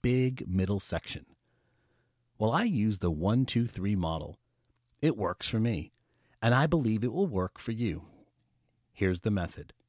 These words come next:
Number one, tell a story. Number two, make a point. Number three, ask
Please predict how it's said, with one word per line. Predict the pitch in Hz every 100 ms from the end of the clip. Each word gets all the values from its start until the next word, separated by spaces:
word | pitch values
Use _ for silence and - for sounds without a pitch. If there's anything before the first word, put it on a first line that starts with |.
| _ _ _
Number | 98 104 123
one, | 104 98 80 82 - _ _
tell | - 107 104
a |
story. | 107 - 87 73 73 _ _ _ _ -
Number | 92 90
two, | - - 143 82 - _ _ _ _ -
make | 87 85
a | 92
point. | - 98 - - _ _ _ _ _ -
Number | 92 73
three, | 76 - 110 143 143 - _ _ _ -
ask | 98 98 -